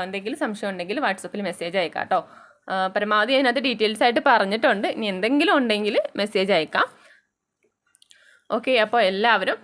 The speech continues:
പെട്ടെന്ന് തന്നെ കമന്റ്, ആ, കമന്റ് ഇട്ട് തുടങ്ങിക്കോളൂ. അതുപോലെ തന്നെ ഷെയർ ചെയ്തോളൂ. അപ്പോൾ ഞാൻ പറഞ്ഞ പോലെ നമ്മുടെ ഹെന്ന മേക്കിംഗ് ക്ലാസ്സിൻ്റെ ക്ലാസ്സിൽ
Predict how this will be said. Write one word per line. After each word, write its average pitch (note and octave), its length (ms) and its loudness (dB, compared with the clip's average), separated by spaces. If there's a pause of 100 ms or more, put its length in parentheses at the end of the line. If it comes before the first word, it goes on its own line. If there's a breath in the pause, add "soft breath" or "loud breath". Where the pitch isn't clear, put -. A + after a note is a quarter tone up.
പെട്ടെന്ന് B3 460 0
തന്നെ G#3 200 -2 (140)
കമന്റ്, G3 300 -2 (240)
ആ, F#3+ 120 2 (100)
കമന്റ് G3 260 0
ഇട്ട് G3 200 -4
തുടങ്ങിക്കോളൂ. F#3 560 0
അതുപോലെ G3+ 280 -2
തന്നെ F#3 120 -4
ഷെയർ F3 400 0
ചെയ്തോളൂ. E3 340 0 (520 loud breath)
അപ്പോൾ C4 140 2
ഞാൻ B3+ 180 4
പറഞ്ഞ A#3 240 4
പോലെ C4+ 200 2 (180)
നമ്മുടെ A3 240 4 (120)
ഹെന്ന G#3+ 280 2 (100)
മേക്കിംഗ് A3+ 280 -2
ക്ലാസ്സിൻ്റെ G3 480 2 (360)
ക്ലാസ്സിൽ G#3+ 340 0